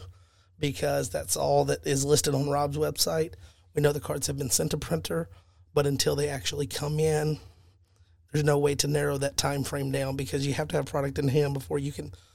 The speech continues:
start packaging them and getting them ready for retail sales. So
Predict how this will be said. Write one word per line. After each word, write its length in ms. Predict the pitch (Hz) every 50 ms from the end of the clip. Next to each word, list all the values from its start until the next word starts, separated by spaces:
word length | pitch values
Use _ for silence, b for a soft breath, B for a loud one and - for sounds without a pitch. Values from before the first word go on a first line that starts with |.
| b b b
start 280 | b - 147 139 -
packaging 680 | - - 151 147 135 - 151 139 139 143 139 143 139 135
them 440 | 147 139 139 135 135 131 135 131 - - -
and 120 | 147 143 139
getting 200 | 143 143 143 143
them 140 | 139 139
ready 140 | 139 139 143
for 160 | 143 - -
retail 360 | 139 139 139 139 - 147 139 123
sales. 360 | - 151 147 143 139 - -
So 300 | - - 143 147 76 78